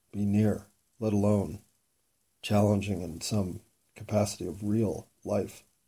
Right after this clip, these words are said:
like I did with Lily. So, <clears throat> watching myself cross a few lines as I left my last job, I guess,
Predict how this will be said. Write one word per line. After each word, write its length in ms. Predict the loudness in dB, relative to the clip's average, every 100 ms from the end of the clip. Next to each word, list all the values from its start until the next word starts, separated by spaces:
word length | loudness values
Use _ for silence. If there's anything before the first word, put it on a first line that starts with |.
| _ _ _ _ _ _ _ _ _ _ -20 -8
like 180 | -4 -2
I 60 |
did 220 | 0 0 -2
with 120 | -2
Lily. 360 | -2 0 -4 -14 _ _ _ _ _ _ -18
So, 340 | 2 6 6 2 -10 -18 -18 -18 -20 -20 -20 -20 -20 -6
<clears throat> 1300 | 0 0 2 2 0 -4 -14 -20 -20 -20 -20 -20 -4
watching 520 | 6 6 6 4 4 0 -12 -18 -18 -16 -14 -14 -12 -12 0
myself 400 | 2 6 6 6
cross 280 | 6 6 6
a 40 |
few 200 | 0 2
lines 320 | 4 6 4
as 120 | 2 0
I 60 |
left 380 | 4 2 2 -10 -20 -20 -20 -6
my 140 | 0
last 300 | 2 2 0
job, 360 | 0 4 4 0 -10 -20 -20 _ _ -20 _ _ _ _ _ -4
I 100 | 4
guess, 320 | 8 6 4